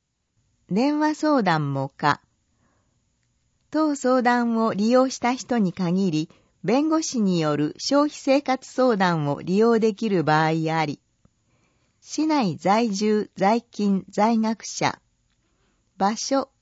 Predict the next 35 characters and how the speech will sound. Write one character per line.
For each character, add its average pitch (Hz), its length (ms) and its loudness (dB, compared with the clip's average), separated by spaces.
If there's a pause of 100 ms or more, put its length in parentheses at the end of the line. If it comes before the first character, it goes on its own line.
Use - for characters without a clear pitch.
予 185 140 0
約。 214 580 -2 (540)
消 285 300 2
費 269 200 -4
生 269 260 2
活 254 260 -4
セ 233 240 -2
ン 208 80 0
タ 147 560 -2
ー。 - 40 -20 (400)
市 - 180 -2
役 285 260 0
所、 - 380 -4
桜 277 500 -2
庁 269 260 0
舎 165 300 -2 (100)
一 151 160 -6 (200)
階。 160 380 -2 (540)
七 240 360 2
六 277 340 -2
の 143 240 -2 (160)
七 220 320 0
七 247 320 2
四 170 280 0 (100)
九。 160 380 -2 (800)
閉 294 260 0
所 285 200 0
時 214 220 -2
は 160 320 2
商 262 340 2
工 233 380 2
課、 - 320 -4 (500)
七 233 320 2
一 294 380 -4
の 147 240 0